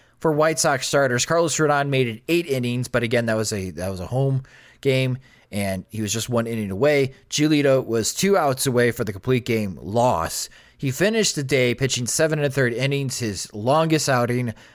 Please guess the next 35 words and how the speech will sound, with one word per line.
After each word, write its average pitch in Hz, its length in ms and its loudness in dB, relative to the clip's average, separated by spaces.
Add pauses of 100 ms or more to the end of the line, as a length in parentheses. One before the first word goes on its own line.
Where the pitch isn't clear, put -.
of 123 140 2
two 131 140 0
thousand 107 300 0
eighteen 113 400 -4
by 95 160 -2
far, 147 420 2 (680)
with 117 340 0 (100)
only 151 260 2
allowing 135 320 2
three 208 280 0
hits, 131 360 0
two 226 340 0
earned 151 300 0
runs, 123 520 0 (100)
three 180 220 2
walks, 135 560 2
and 120 200 -6
three 123 220 -2
strikeouts. 92 840 -2
Much 175 680 2
better 101 480 0 (460)
than 123 140 0
his 117 160 -2
previous 196 480 0
start 110 420 0 (340)
against 131 280 0
the 135 60 -2
Cincinnati 131 540 0
Reds, 117 360 2
where 117 60 -2
he 110 60 -2
gave 113 180 0
up 104 140 -2
seven 180 460 0
runs 85 540 -6